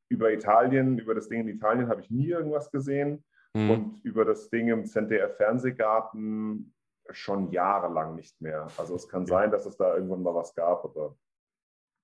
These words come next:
Speaker 2: Okay.
Speaker 1: nicht, dass ich wüsste.
Speaker 2: Ja,
Speaker 1: Das
Speaker 2: gut.
Speaker 1: Gute ist aber, das Gute ist aber, äh, auch heute,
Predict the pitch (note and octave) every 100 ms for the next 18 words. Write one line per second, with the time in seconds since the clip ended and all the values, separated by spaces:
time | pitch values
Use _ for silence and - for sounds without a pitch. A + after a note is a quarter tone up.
0 | - B2 - G2+ F#2 G2+ - D#2+ - D2+
1 | - - - _ _ - - C#3+ D3+ A#2
2 | F3+ F#3 D#3+ - A2 B2+ C3 C3 - -
3 | - G#2+ - C#3+ D#3+ - - A2+ A2+ A2+
4 | G#2 F#2 F#2 F#2+ - - C3 C#3 C#3 C#3